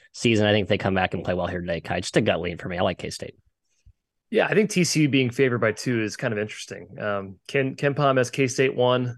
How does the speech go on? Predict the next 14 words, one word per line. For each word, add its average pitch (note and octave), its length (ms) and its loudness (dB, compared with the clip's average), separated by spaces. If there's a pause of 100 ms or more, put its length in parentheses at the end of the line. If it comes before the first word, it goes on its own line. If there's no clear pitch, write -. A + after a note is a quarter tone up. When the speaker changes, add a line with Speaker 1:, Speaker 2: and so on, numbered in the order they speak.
(180)
Speaker 2:
Bart A#2 360 0
Torvik A#2+ 340 0
has A#2 200 0
it G#2+ 120 -10
pick - 340 -2 (300)
since A#2+ 260 -4
February A#2+ 360 2
first. B2+ 400 -2
Bart C3+ 180 4
has C3+ 180 0
it B2+ 120 -6
pick C3 240 -2
as A2 120 -2
well. A2+ 380 0